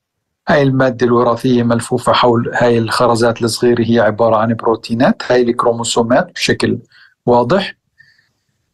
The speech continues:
إذا تم النمو، هاي الكروموسومات انفصلن السنتروزومز، آه، عن بعض. هاي الخيوط المغزلية، هاي الكروموسومات اللي تضاعفن،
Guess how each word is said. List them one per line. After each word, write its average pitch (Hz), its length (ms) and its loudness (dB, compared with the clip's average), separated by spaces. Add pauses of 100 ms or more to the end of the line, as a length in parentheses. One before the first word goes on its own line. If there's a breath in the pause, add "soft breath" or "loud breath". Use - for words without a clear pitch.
(480)
إذا 120 380 0
تم 139 240 2
النمو، 120 640 0 (200)
هاي 127 160 2
الكروموسومات 120 880 0
انفصلن 127 560 0
السنتروزومز، 120 1080 0 (1400)
آه، 113 840 0
عن 113 120 -2
بعض. 127 360 0 (800)
هاي 127 260 2
الخيوط 120 460 0
المغزلية، 117 920 2 (1160)
هاي 113 180 2
الكروموسومات 120 960 0
اللي 113 160 0
تضاعفن، 117 560 0